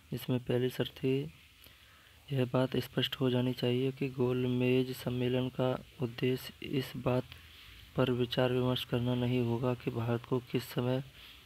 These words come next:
डोमिनियन स्टेट दिया जाए, बल्कि इस बैठक में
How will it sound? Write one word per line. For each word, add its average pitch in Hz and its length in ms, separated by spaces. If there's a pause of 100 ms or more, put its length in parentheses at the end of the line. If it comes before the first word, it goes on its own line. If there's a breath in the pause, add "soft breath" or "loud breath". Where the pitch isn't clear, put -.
(160 loud breath)
डोमिनियन 127 580
स्टेट - 460
दिया 123 300
जाए, 120 200
बल्कि 123 340
इस 135 220
बैठक 123 360
में 135 180